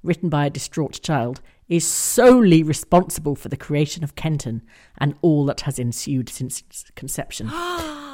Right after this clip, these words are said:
Speaker 1: Well, it's good to blame somebody. "That may require a, f-,
Speaker 2: Wow.
Speaker 1: a family apology and reparations.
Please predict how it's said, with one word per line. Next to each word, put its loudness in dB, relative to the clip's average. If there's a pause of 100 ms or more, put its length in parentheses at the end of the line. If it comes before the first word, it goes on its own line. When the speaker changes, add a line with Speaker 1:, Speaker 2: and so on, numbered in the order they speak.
Speaker 1:
Well, 4
it's -6
good 0
to -4
blame 4
somebody. -2 (440)
"That 4
may 6
require 4
a, -2
f-, -6
Speaker 2:
Wow. 0
Speaker 1:
a -8
family 6
apology 4
and -2
reparations. -2